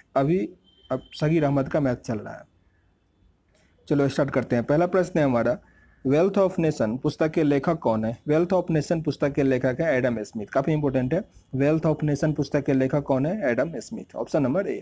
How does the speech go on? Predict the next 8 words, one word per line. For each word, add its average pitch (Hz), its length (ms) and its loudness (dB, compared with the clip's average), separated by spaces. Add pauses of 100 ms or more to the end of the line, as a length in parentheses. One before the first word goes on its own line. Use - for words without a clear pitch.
(920)
Planning 175 380 4 (220)
and 147 200 2
the 156 120 2
Poor, 123 280 0 (440)
Planning 139 360 2 (160)
and 135 180 2
the 139 120 0
Poor 131 260 2